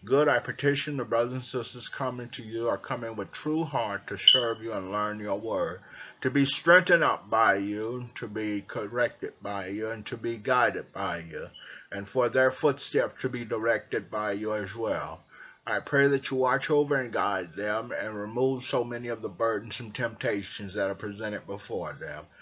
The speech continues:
And I pray this in the name of your Son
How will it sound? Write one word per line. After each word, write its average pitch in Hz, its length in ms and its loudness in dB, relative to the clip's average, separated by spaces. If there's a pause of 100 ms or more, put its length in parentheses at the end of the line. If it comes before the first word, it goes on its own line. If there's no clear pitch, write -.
(240)
And 104 140 -4
I 92 140 0
pray 143 340 4
this 135 360 2
in 120 100 -6
the 110 100 -8
name 117 340 0
of 135 140 -4
your 139 220 4
Son 90 560 -4